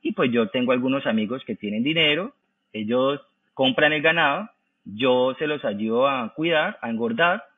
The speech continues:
yo alquilo una tierra y esto, cobro una comisión, y pues así donde hay una tierra que no está haciendo mucho, pues el, el dueño de la tierra pues genera un valor, y el dueño del ganado pues gana algo y yo gano algo también".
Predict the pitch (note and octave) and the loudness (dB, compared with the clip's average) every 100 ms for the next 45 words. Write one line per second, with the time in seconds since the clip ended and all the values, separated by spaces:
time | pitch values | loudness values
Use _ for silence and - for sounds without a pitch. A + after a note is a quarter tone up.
0 | _ _ - G#2+ A2+ A#2 - C#3+ D3 D3+ | _ _ -12 -4 -2 -2 -4 -4 -2 -4
1 | D3+ F#3+ F3+ E3+ A3+ _ - D3+ G#3 - | -2 0 0 0 -6 _ -8 -4 -4 -6
2 | B2 A#2 - A2+ G#2 G2 F#2+ _ _ _ | -8 -8 -4 -4 -4 -6 -12 _ _ _
3 | D3 C#3+ D#3+ E3 D#3+ B2+ A#2+ B2+ C#3 G#3 | -2 0 0 -2 -2 -2 -2 -2 -2 -6
4 | _ _ _ _ G3+ G#3+ E3 B2+ - A#2+ | _ _ _ _ -6 -2 -2 -4 -2 -2
5 | B2 B2+ C#3 B2 A2+ C#3 E3 - E3 E3 | -2 0 0 2 2 2 0 2 2 2
6 | E3 B2 A2+ C3 D3 D3+ G3+ F#3+ A3 - | 0 -4 -2 -4 -4 -4 -4 -4 -6 -8
7 | D#3 A#2+ - _ _ B2 A#2 A2 A2 A2 | -10 -12 -20 _ _ -6 -4 -4 -4 -2
8 | B2 D3+ C3 A2+ A2+ C3+ B2+ A#2 G#2 G#2+ | 0 2 2 0 -4 -4 -6 -6 -4 0
9 | D#3 D#3 F3+ - _ _ D3+ E3+ A3+ - | 0 0 -4 -10 _ _ 2 4 4 0
10 | B2 A2+ B2 C3+ D#3 D#3+ C3 A2+ A#2 D3 | -4 -2 0 2 0 2 2 2 0 -2
11 | - B2 G#2+ A2+ A#2+ D#3+ D3 B2+ - G#2+ | -6 -10 -8 -4 0 2 2 0 -6 -4
12 | A#2+ B2 B2 B2+ B2+ B2 B2 B2+ D#3+ A3 | 0 2 2 -2 -2 -2 -4 -6 -6 -6